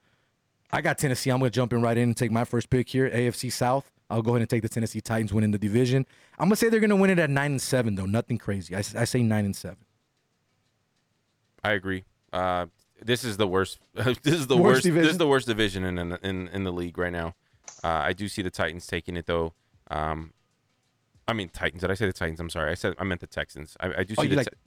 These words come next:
Speaker 2: I'm sorry. I like the, you said the Titans or
Speaker 1: I said the
Speaker 2: Texans?
Speaker 1: Titans.
Speaker 2: Oh, I apologize. I'm sorry. I do not agree.
Speaker 1: Okay.
Speaker 2: I like the Texans.
Speaker 1: Okay.
Speaker 2: I like the
Speaker 1: Okay.
Speaker 2: Texans. I think they're gonna come out.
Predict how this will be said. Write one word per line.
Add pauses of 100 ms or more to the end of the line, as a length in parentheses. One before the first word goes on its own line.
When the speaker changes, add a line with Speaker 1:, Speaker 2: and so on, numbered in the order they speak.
(100)
Speaker 2:
I'm
sorry.
I
like
the,
you
said
the
Titans
or
Speaker 1:
I
said
the
Speaker 2:
Texans?
Speaker 1:
Titans.
Speaker 2:
Oh,
I
apologize.
I'm
sorry. (340)
I
do
not
agree.
Speaker 1:
Okay.
Speaker 2:
I
like
the
Texans.
Speaker 1:
Okay.
Speaker 2:
I
like
the
Speaker 1:
Okay.
Speaker 2:
Texans.
I
think
they're
gonna
come
out.